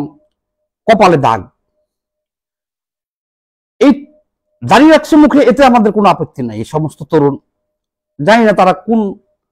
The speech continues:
মতাদর্শের, তবে আমরা যতটুকু জানি তারা পরকালের হুর, গোলেমান, সোরাব এগুলো পাওয়ার দর্শনে বিশ্বাস করে এবং তারা জিহাদ করতেছে মূলত।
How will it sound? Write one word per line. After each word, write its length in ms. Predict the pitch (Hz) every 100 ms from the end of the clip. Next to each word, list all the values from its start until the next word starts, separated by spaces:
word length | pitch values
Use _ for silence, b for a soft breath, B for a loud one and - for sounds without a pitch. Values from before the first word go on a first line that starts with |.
| _ _ _
মতাদর্শের, 600 | 151 170 185 151 - 220 220
তবে 140 | 233 208
আমরা 120 | 208 190
যতটুকু 320 | 202 240 196 170
জানি 200 | 170 196 - _ _ _ _ _ _ _ _ _
তারা 200 | 170 160 147 131 _ _ _ _ _ _ _ _ _ _ _ _ _ -
পরকালের 440 | 185 190 190 170 147 101
হুর, 240 | 175 165 165 _ _ 117
গোলেমান, 360 | 165 175 165 156 -
সোরাব 320 | - 165 151 123 _ _ _ _ _ _ _ -
এগুলো 220 | 180 165 165 170
পাওয়ার 300 | 151 147 143 - _ _ _ _ _ 131
দর্শনে 420 | 147 147 185 190 147
বিশ্বাস 260 | - 196 -
করে 120 | 226 254 214
এবং 120 | 185 175
তারা 140 | 165 127
জিহাদ 240 | 170 196 -
করতেছে 320 | 151 - - 113
মূলত। 220 | 101 98